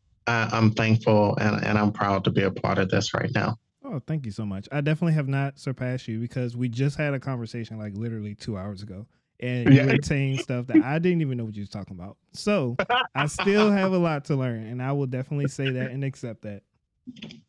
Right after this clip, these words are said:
Speaker 1: Okay. Yeah. That, well,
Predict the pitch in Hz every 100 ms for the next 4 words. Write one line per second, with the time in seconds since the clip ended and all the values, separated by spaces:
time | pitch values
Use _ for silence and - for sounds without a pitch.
0 | _ _ _ _ _ - 131 123 120 92
1 | 104 120 - - - 113 110 123 120 139
2 | - - 190 - 127 117